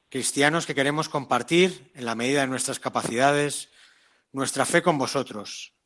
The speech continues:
queridos oyentes. Hoy contamos con la presencia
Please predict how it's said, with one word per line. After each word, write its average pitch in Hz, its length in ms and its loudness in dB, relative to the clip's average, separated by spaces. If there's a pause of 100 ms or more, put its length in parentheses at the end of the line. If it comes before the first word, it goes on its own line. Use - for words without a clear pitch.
(120)
queridos 120 400 2
oyentes. 113 680 -2 (3750)
Hoy 143 160 0
contamos 180 520 4
con 151 140 -2
la 131 140 0
presencia 175 840 0